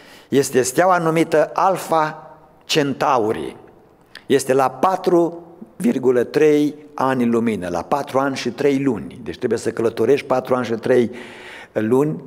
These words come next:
cu o viteză de o sută optzeci și șase de mii de mile pe secundă ca să ajungi de aici până la prima stea, cea mai apropiată de noi. Și dați-mi voie să vă spun ceva,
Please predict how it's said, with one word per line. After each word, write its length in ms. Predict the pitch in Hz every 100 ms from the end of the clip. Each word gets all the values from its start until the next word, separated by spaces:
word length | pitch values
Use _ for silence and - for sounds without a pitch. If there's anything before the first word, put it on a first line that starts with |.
| -
cu 120 | 123
o 40 |
viteză 400 | 117 120 147 135
de 260 | 127 127 - - -
o 80 | 120
sută 200 | 156 147
optzeci 180 | 127 127
și 60 |
șase 180 | 139 127
de 100 | 123
mii 160 | 131 123
de 80 |
mile 300 | 117 131 139
pe 160 | 131 123
secundă 540 | 110 107 - 143 139 - - -
ca 120 | 123
să 140 | -
ajungi 540 | 113 113 151 151 139 - -
de 80 | 110
aici 300 | 113 151 147 131 131 -
până 180 | 151 139
la 140 | 127
prima 380 | 131 214 170 131
stea, 360 | - - 123 -
cea 140 | 135
mai 140 | 120 117
apropiată 520 | - 110 123 117 107
de 140 | 98
noi. 320 | 107 101 71 - - _ _ _ _ _ _ -
Și 360 | - 110 101 85 -
dați-mi 280 | 117 - 117
voie 120 | 123
să 100 | 107
vă 100 | 120
spun 220 | - 151
ceva, 380 | 120 104 123